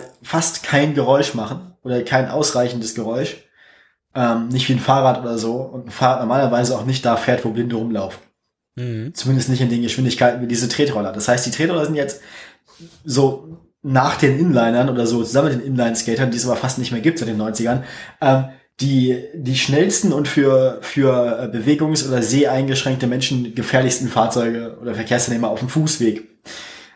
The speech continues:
Speaker 1: Ähm, deswegen wollen diese Verbände jetzt, dass nicht mehr jeder Hinz und Kunz damit rumgurken darf, sondern dass man zumindest so eine Art Einweisung,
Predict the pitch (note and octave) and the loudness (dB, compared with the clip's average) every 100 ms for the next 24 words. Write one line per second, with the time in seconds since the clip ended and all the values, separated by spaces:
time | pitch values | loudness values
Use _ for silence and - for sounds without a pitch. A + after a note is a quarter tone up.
0 | _ C3 C3 C3 - _ _ _ - _ | _ 2 2 2 -6 _ _ _ -20 _
1 | - _ _ _ _ - C3 C#3+ G3+ D3+ | -20 _ _ _ _ -8 -2 2 2 2
2 | C#3+ D#3 D#3+ C3 E3 D#3+ - C3+ D#3+ E3+ | 0 -2 -2 0 2 0 -2 0 0 2
3 | C3 C#3+ D3 D3+ D#3+ C3+ F3+ G3+ C3+ A#2+ | 2 2 4 2 0 -2 -2 0 -2 -2
4 | B2 B2 A#2 C3 A#2+ E3+ - - _ _ | -2 0 -2 0 2 2 -2 -14 _ _
5 | _ _ _ _ _ _ - - D3 E3+ | _ _ _ _ _ _ -6 0 4 4
6 | D#3 D#3 C3+ C3 C3+ E3+ E3 D3+ B2 C3+ | 2 0 0 0 0 2 2 2 2 0
7 | - C#3 C#3 A#2+ A2 A2+ B2+ D#3 | 0 0 4 6 6 4 2 -2